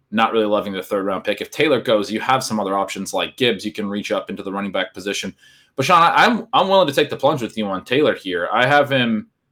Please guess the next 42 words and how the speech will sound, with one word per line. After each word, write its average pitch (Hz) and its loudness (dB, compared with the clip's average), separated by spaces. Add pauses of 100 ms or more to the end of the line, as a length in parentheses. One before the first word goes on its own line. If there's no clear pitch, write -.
(380)
right 117 2
in 131 0
this 123 -6
range. 117 -2
I've 127 0
taken 151 -2
him 113 -4
three 123 -6
oh 120 2
three 123 -2
in 120 0
a 117 0
main 120 2
already. 87 -4
I 107 0
think 117 -8
he's, - -10 (840)
you're 127 -6
swinging 185 -4
for 160 0
the 131 0
fences 123 -2
in 104 -4
these 95 -8
main 104 -4
events. 92 -6
I 107 0
think, 113 -4
you 110 -8
know, 92 -8
he's 110 -8
gonna 160 0
play 143 0
somewhere 131 0
likely, 104 -2
right? 104 -2
I - -8
mean, 107 -4
maybe 120 -4
we 120 -8
get 113 -2
a 98 -2